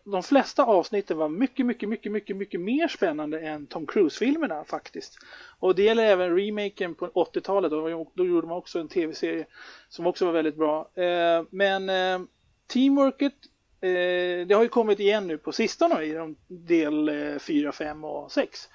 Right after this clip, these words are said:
Men, eh, jag måste bara säga det. Får ni chansen att se Mission Impossible från sextio, sjuttiotalet och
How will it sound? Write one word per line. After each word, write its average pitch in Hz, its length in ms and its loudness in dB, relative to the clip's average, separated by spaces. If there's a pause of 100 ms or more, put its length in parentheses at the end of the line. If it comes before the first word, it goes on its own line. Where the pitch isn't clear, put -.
(300)
Men, 185 200 -4
eh, 185 200 2 (720)
jag 220 140 -4
måste 262 160 -2
bara 247 100 4
säga 220 200 4
det. 185 160 4 (600)
Får 226 140 0
ni 233 60 4
chansen 277 400 0
att 214 60 -2
se 226 380 2
Mission 202 280 -4
Impossible 175 500 -2
från 170 240 -6
sextio, - 320 -8
sjuttiotalet 165 440 -4
och 170 60 0